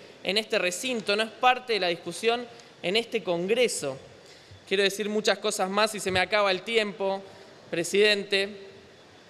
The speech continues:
Administración de bienes del Estado, quieren discutir si el Estado puede vender, si puede comprar.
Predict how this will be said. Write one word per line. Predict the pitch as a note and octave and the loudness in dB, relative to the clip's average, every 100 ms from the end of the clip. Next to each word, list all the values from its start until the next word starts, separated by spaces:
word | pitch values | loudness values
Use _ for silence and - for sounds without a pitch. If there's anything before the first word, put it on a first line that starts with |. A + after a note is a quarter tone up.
| - - - - - | -20 -20 -20 -20 -12
Administración | - F3+ G3+ G3 F#3+ A3+ A3+ | -4 0 0 2 2 2 0
de | G#3 | 0
bienes | G#3 G3+ | 0 0
del | F#3 | 0
Estado, | E3+ G3 A3 G#3 F3+ E3+ E3+ | 0 2 2 4 2 0 -2
quieren | G3 G3 | -2 0
discutir | F3+ F#3 D3+ A#3 G#3+ | -2 -4 -2 -2 -2
si | G3+ | -2
el | E3+ | -6
Estado | - A3+ | 0 -2
puede | - G#3+ | 0 0
vender, | F#3+ F3 G#3+ G#3 | 0 2 2 2
si | F3+ | -4
puede | A3 A3 | 0 0
comprar. | F#3+ F3 - G#3+ A3 F#3 | 0 -4 0 2 2 0